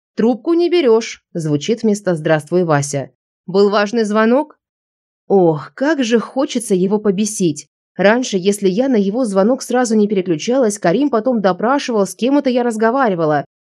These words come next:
Я обычно шутила, что с Искиным или Сергеем, одногруппником, к которому он меня особенно ревновал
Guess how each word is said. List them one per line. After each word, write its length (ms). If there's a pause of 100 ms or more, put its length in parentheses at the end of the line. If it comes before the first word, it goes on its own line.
Я 300
обычно 340
шутила, 460
что 200
с 160
Искиным 460
или 120
Сергеем, 560
одногруппником, 760
к 40
которому 440
он 220
меня 260
особенно 560
ревновал 540